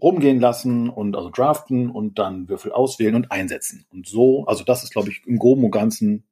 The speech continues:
vom Spielprinzip her, äh, das ganze Spiel.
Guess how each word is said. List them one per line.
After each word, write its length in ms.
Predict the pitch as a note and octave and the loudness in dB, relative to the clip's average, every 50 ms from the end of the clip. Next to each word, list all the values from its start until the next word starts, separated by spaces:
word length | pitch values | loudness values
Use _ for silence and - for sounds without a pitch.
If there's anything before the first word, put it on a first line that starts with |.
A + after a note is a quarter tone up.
| _ _ | _ _
vom 180 | - A2 G2 | -6 -6 -6
Spielprinzip 680 | - - - A2+ A2 - G#2 G2 G2+ - G#2 G2+ - | -6 -4 -4 -4 -4 -4 -6 -10 -8 -8 -10 -10 -6
her, 300 | - G2 G2 F#2 F2+ G#2+ _ _ - | -6 -4 -4 -6 -8 -12 _ _ -8
äh, 280 | G#2+ G2 F#2+ F#2+ F2 E2+ - - - - _ _ _ | -6 -4 -4 -4 -6 -6 -10 -14 -18 -20 _ _ _
das 200 | A#2+ G#2 - - | -2 -2 0 0
ganze 280 | - F#2+ F2 E2+ - B2+ | -2 -2 -2 -4 -6 -8
Spiel. 420 | - - - A2+ G2 F2 - - | -8 -6 -2 -2 -2 -2 -2 -8